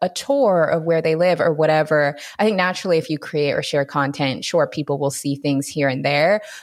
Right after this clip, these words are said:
but I don't ever want anybody to feel like they're just invited over to my house. And if they see ev-, like, a walkthrough of everything,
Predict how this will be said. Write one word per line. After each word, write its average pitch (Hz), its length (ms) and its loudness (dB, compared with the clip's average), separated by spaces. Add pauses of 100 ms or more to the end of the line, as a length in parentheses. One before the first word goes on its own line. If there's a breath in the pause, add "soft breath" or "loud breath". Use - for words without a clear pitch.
but 190 100 0
I 240 80 0
don't 392 120 -4
ever 330 180 0
want 214 220 0
anybody 175 420 0
to 165 80 0
feel 165 320 0
like 147 540 0
they're 156 240 -2
just 147 160 -6
invited 147 480 0
over 139 220 -2
to 151 160 -8
my 131 160 -4
house. - 580 -8
And 156 180 0
if 151 140 -4
they 156 160 0
see 247 680 0 (100)
ev-, 185 260 -2
like, 156 220 0
a 139 340 0
walkthrough 160 800 -4
of 151 100 -2
everything, 147 720 -2